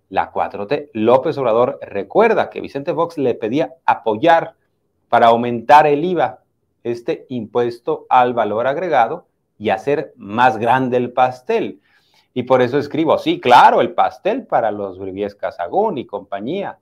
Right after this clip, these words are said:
O sea, ¿para qué quería Vicente Fox un pastel más grande? No para ayudar a la gente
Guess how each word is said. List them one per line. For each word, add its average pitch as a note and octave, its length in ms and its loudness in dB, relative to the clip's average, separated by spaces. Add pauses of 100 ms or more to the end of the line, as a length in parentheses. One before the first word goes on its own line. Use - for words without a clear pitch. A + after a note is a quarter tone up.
(100)
O A#2 140 -6
sea, - 340 -2 (600)
¿para G#3+ 300 0
qué C4 180 -8
quería A3 360 -4
Vicente E3+ 440 -8
Fox D3 280 -10
un C3 100 -12
pastel A#2 340 -6
más G2+ 160 -10
grande? A#2+ 420 -6 (140)
No D#3 200 -4
para B2+ 160 4
ayudar A2+ 280 0
a A2 60 0
la F#2 120 -6
gente D#3 460 -10